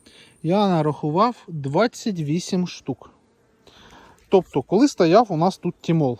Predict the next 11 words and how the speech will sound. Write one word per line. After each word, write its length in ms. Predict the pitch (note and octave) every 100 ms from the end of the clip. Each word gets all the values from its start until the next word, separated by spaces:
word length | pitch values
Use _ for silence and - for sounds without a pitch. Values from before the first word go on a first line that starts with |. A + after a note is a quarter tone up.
| _ -
цей 180 | D#3
весь 240 | D3 D3+ D3+
ряд 180 | F3+ -
стояв 340 | D3+ C3+ D3
з 60 | -
тімолом. 440 | D3+ C3+ B2 C3 _ _ _ _ _ _ _
Сипалось, 560 | - - A#3+ A#3 G#3+ E3
ви 140 | D#3+
бачили, 600 | D#3 F#3 - F3 D3+ D3 -
по 180 | D3+ C#3+
шорцам 580 | - G3 - F3 D#3